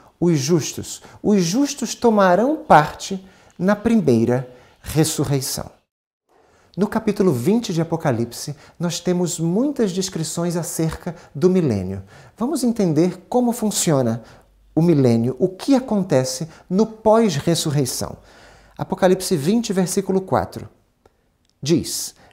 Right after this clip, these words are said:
"Vi também tronos, e neste sentaram-se aqueles aos quais foi dada a autoridade de julgar.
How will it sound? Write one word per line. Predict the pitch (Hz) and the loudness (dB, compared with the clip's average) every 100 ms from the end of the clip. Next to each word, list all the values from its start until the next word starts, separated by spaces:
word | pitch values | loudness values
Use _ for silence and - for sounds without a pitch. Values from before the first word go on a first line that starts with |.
| - | -8
"Vi | 147 233 | -2 0
também | 233 196 180 190 | 0 2 2 0
tronos, | 190 185 185 143 95 - - | 2 4 4 2 -4 -8 -2
e | 190 | 2
neste | 185 170 180 196 - 190 | 2 4 2 2 -4 -6
sentaram-se | - 170 160 156 170 175 - | -4 -4 0 2 2 -2 -2
aqueles | 143 - - 202 214 196 | -4 -2 2 4 4 2
aos | 170 160 - | 0 -2 0
quais | 160 160 | 0 0
foi | - 160 | 0 0
dada | 135 147 147 | 2 2 2
a | |
autoridade | 147 165 147 127 165 170 | -2 -2 0 2 2 2
de | 170 | -4
julgar. | 165 160 104 92 - | -2 -2 -2 -4 -8